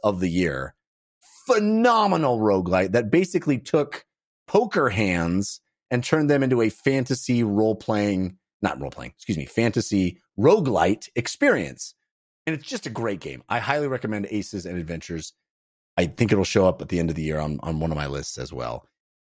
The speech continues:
Um, but, so Darren is back. He's like, "Hey, I hit it out of the park with Aces and Adventures, uh, recommending that to you. I got another one for you." So now, you know what? Darren's got my ear, 'cause you know what? Uh, y-, y-,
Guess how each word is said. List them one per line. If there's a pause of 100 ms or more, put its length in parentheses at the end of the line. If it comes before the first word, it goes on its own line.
Um, (220)
but, (160)
so
Darren
is
back.
He's
like,
"Hey,
I
hit
it
out
of
the
park
with
Aces
and
Adventures, (340)
uh,
recommending
that
to
you.
I
got
another
one
for
you." (340)
So
now,
you
know
what?
Darren's
got
my
ear, (120)
'cause
you
know
what? (100)
Uh, (480)
y-,
y-,